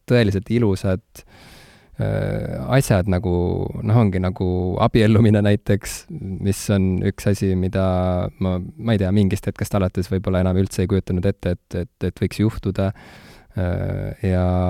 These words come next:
ja lisaks, ja, ja üldsegi mitte kea pärast, <laughs> mu abikaasa pärast, vaid sellepärast, mis, missugune oli võib-olla, millised olid mu kahekümnendad näiteks, et see, see kõik ei sisendanud usku, ütleme, <laughs>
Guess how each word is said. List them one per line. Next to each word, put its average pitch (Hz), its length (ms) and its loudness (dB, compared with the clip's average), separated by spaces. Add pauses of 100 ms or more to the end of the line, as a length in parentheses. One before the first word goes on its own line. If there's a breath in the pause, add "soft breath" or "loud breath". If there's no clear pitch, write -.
(720)
ja 92 300 2
lisaks, 101 640 0
ja, 107 180 2
ja 107 200 0
üldsegi 104 260 2
mitte 101 220 0
kea 110 280 4
pärast, 95 380 -2
<laughs> 110 40 2
mu 95 120 2
abikaasa 113 460 4
pärast, 110 320 2
vaid 98 160 2
sellepärast, 98 560 0
mis, 95 200 0 (1400 loud breath)
missugune 117 500 4
oli 107 160 4
võib-olla, 104 320 2
millised 110 460 4
olid 104 160 2
mu 104 100 0
kahekümnendad 90 640 2
näiteks, - 460 -8
et 87 100 -8
see, 87 320 -2
see - 160 -4
kõik 90 300 -4
ei 87 100 -2
sisendanud 92 540 -2
usku, 95 420 -4
ütleme, 92 380 -6 (240)
<laughs> 101 1300 -2